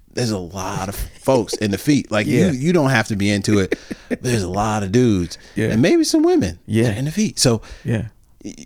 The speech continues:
Speaker 1: y-, but you have to, if you, if I would always encourage, like, if you know that and you wanna get down to it, like, what makes them into feet? You know what I
Speaker 2: Yeah.
Speaker 1: mean? Like,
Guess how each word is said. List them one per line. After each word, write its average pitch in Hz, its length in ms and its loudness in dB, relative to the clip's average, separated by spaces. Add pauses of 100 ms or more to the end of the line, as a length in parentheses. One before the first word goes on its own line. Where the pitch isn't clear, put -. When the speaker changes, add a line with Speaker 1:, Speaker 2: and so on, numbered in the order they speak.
(120)
Speaker 1:
y-, - 180 -20
but 123 200 -2
you 110 180 2
have 165 260 -4
to, 104 80 -2
if 98 120 -4
you, 127 280 0
if - 400 -4
I 101 120 -6
would 120 220 -4
always 107 500 0
encourage, 98 560 -4
like, 85 280 -6
if - 320 -10 (400)
you 120 160 -4
know 117 320 0
that 90 240 -6 (380)
and 92 100 -8
you 101 120 -6
wanna 107 260 -4
get 95 300 -6 (120)
down 107 300 -8
to 113 140 -8
it, 92 100 -10
like, - 160 -12
what - 220 -10 (120)
makes 104 260 -8
them 87 260 -8 (640)
into - 260 -20
feet? - 260 -18 (300)
You 120 100 2
know 117 140 4
what 120 60 4
I 120 40 4
Speaker 2:
Yeah. 120 40 4
Speaker 1:
mean? 123 180 2
Like, 98 300 -2